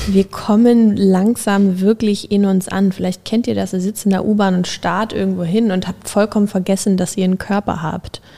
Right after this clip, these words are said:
So, oh ja, stimmt. Ich, also, ja,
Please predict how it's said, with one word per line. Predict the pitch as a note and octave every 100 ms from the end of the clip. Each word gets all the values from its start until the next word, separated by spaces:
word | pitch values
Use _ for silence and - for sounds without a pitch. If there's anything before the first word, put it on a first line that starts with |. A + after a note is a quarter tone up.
| - - - - - - -
So, | - F#3+ G3 F#3+ - -
oh | A3+
ja, | G#3 F#3+ F3
stimmt. | - - G#3 F#3 - - _ -
Ich, | - _ _ -
also, | F#3+ F3+ - _ _
ja, | G3